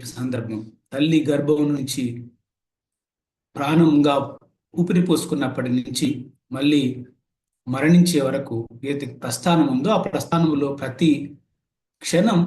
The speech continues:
మన జీవితంలో నుంచి ఖర్చు అయిపోతూ ఉంటుంది. అందుకే సమయం బహు, చాలా విలువైనది అని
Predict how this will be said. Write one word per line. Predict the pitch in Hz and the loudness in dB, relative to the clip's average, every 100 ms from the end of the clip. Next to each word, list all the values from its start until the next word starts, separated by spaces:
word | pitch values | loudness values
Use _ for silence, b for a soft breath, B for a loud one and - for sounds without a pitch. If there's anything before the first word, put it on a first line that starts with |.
| - - | -2 -6
మన | 139 143 | -4 -4
జీవితంలో | 135 151 170 147 143 | 0 0 2 0 -2
నుంచి | 131 160 | -4 -6
ఖర్చు | - 127 143 | -8 -10 -8
అయిపోతూ | 127 120 120 113 | -8 -10 -12 -14
ఉంటుంది. | 110 113 117 | -14 -12 -8
అందుకే | 170 175 | -4 -2
సమయం | 165 - 143 165 196 175 | -2 -4 -2 0 2 2
బహు, | 143 170 175 - - | 2 2 0 -8 -16
చాలా | - 131 202 - b b b _ | -10 -6 -6 -8 b b b _
విలువైనది | 139 156 190 185 165 - 151 | -2 0 2 4 2 2 0
అని | 139 | 0